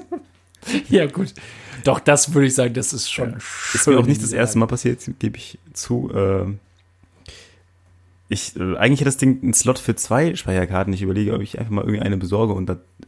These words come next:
Speaker 1: immer eine wenigstens, dass immer eine drin ist.
Speaker 2: Ja, auf, auf Reserve.
Speaker 1: Weil es hat nicht so die Funktion, wie manche Kameras haben ja dann wenigstens so, dass du so zehn Bilder noch machen kannst, die du dann rüberziehst. Das geht nicht. Ähm, ja. Ja, das ist, das ist tatsächlich,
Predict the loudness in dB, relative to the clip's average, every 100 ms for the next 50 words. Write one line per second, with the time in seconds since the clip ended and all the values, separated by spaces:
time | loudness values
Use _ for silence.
0 | 4 4 6 6 6 6 4 2 -6 -8
1 | -8 -6 -4 -4 -4 -6 -8 -8 -2 -2
2 | -4 -14 -20 -16 -14 -8 -4 0 0 2
3 | 2 2 2 2 2 4 4 4 4 0
4 | 0 2 2 2 2 2 2 2 0 0
5 | 0 0 -2 -4 -4 4 6 6 4 2
6 | -2 -6 -4 -4 -4 -4 -6 -4 -2 -2
7 | -2 -2 -4 -6 -14 -20 -20 _ _ -2
8 | -2 -4 -8 -12 -6 -4 0 0 -2 -8
9 | -10 -12 -16 -18 -18 -18 -16 -18 -20 -12
10 | -4 -2 0 0 -4 -8 -4 0 0 -4
11 | -16 -20 -20 -20 -20 -20 -20 -20 -20 -20
12 | -20 -18 -16 -10 -4 0 0 0 -6 -18
13 | -20 -10 -8 -6 -6 -6 0 0 2 0
14 | 2 0 -2 -4